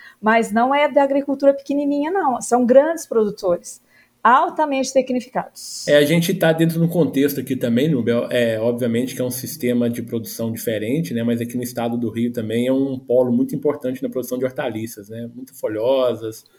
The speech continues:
Speaker 1: É.
Speaker 2: é, enfim, mas é um sistema de produção um pouco diferente do Cerrado, né?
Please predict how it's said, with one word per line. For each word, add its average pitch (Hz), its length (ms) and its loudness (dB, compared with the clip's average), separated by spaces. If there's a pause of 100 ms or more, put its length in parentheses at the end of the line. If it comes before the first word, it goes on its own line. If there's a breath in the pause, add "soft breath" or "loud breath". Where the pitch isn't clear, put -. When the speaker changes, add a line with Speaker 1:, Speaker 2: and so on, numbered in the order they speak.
Speaker 1:
É. 190 420 0
Speaker 2:
é, 104 500 0
enfim, 110 460 -4
mas 117 260 0
é 139 140 4
um 156 80 4
sistema 165 400 0
de 160 80 -6
produção 151 460 -2
um 143 60 -6
pouco 165 300 -2
diferente 143 680 -2
do 117 100 -12
Cerrado, 123 560 -6
né? 147 240 -4